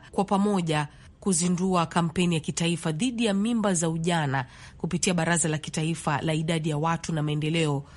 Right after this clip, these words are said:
ili kuweza kumaliza mimba za utotoni.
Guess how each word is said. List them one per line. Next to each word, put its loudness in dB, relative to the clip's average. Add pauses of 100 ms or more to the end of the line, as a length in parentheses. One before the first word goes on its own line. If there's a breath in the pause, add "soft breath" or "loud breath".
(180 loud breath)
ili 0
kuweza -2
kumaliza 0
mimba 0
za -2
utotoni. -2